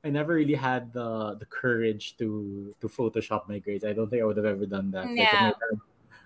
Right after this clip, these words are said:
Speaker 1: asked me, "Can I, can I see your grades?" I'll probably just show it to him. Then if he gets annoyed with one grade, I'll be like, "Yeah, but, you know, I got fours and these," you
Speaker 2: Yeah.
Speaker 1: know? <laughs>
Speaker 2: But the thing was, like, I was getting, like,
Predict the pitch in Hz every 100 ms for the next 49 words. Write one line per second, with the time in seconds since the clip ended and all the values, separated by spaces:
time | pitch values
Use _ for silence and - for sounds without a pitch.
0 | _ - 120 - 123 110 131 127 123 131
1 | 120 - 123 104 117 113 127 123 143 139
2 | 135 120 - 117 123 - 131 139 135 139
3 | 139 - _ _ - 139 131 131 135 135
4 | 127 131 131 123 113 123 117 120 120 120
5 | 147 170 330 330 320 302 311 339 302 269
6 | 262 - 143 170 247 - 127 107 104 147
7 | 147 117 311 339 349 135 151 - 226 -
8 | 180 - 494 480 480 466 427 392 381 349
9 | 302 - 285 359 359 285 302 311 285 254
10 | 220 208